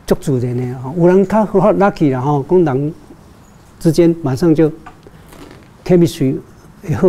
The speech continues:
啊，就迄落无，但是着爱刻意去经营。我来讲这个故事啊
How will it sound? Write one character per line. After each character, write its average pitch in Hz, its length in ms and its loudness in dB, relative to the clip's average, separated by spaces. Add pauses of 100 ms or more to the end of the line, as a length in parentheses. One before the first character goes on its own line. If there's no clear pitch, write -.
啊， 147 100 -4
就 143 120 -6
迄 127 120 -4
落 123 180 -6 (580)
无， 139 200 -2 (520)
但 147 120 -2
是 135 120 -4
着 160 160 0
爱 190 140 2
刻 170 280 2
意 156 100 4
去 139 120 -2
经 143 240 -4
营。 120 120 -6 (1600)
我 208 60 -4
来 190 60 4
讲 185 200 2
这 185 120 4
个 160 140 2
故 165 160 0
事 - 160 -8
啊 127 120 -10